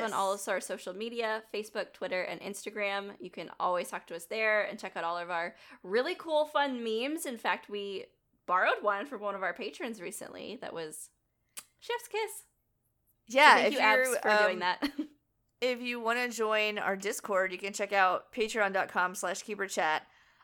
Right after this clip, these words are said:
Speaker 2: A lot happens in there, including the patrons begging me to post the episode early. So if you did listen to Seahorse on a Monday night instead of a Tuesday, um, or if you're in Australia and you listen to it on Tuesday instead of Wednesday,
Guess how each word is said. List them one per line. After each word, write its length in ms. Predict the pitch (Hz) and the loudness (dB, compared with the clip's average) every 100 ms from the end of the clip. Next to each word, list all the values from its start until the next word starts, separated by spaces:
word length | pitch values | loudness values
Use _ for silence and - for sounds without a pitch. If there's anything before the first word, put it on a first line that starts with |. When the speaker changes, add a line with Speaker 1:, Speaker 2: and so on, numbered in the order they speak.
| - | 0
Speaker 2:
A 80 | 202 | 8
lot 280 | 233 254 | 8 8
happens 400 | 277 226 220 202 | 6 4 4 -2
in 100 | 196 | -4
there, 280 | 180 170 175 | -2 0 0
including 840 | - 196 - 247 233 220 208 208 - | 0 -4 -4 -2 0 0 -2 -8 -8
the 120 | 202 | -6
patrons 500 | 202 208 208 208 196 | -2 0 0 -4 -6
begging 540 | 190 202 196 208 208 196 | 0 4 6 4 -2 -4
me 140 | 190 | -2
to 100 | 180 | -2
post 400 | - 185 185 - | 2 0 0 -6
the 180 | 196 - | -8 -8
episode 480 | 165 147 - 180 - | -6 -4 -2 -2 0
early. 400 | 170 180 147 190 | -2 0 -2 -4
So 140 | - 196 | -2 -2
if 80 | 208 | -2
you 100 | 208 | -4
did 300 | 202 214 220 | 0 0 0
listen 320 | 226 254 214 | -2 -4 -6
to 100 | 185 | -6
Seahorse 680 | - 202 233 233 269 285 | -6 -6 -2 2 2 2
on 180 | 180 196 | 0 0
a 60 | 185 | -2
Monday 460 | 170 190 214 214 190 | -2 -2 -2 -4 -2
night 440 | 170 190 240 - | 0 0 0 -6
instead 260 | 196 - 190 | -10 -4 -4
of 100 | 170 | -4
a 40 | |
Tuesday, 760 | - 190 196 233 269 285 302 330 - - - - _ | -8 -8 -8 0 2 2 -2 -8 -20 -20 -20 -20 _
um, 240 | 196 190 190 | 4 4 4
or 100 | 269 | 0
if 80 | 370 | 2
you're 100 | 285 | 4
in 40 | |
Australia 560 | 262 - 277 269 247 240 | 4 6 6 8 8 6
and 100 | 220 | 4
you 60 | 220 | -2
listen 200 | 247 240 | -4 -4
to 80 | 262 | 0
it 60 | 247 | 2
on 120 | 214 | 0
Tuesday 420 | 254 262 240 220 | -4 -4 0 2
instead 240 | 214 233 214 | 2 0 0
of 120 | 185 | 2
Wednesday, 760 | 208 320 240 196 151 151 220 | 2 0 -2 2 4 4 2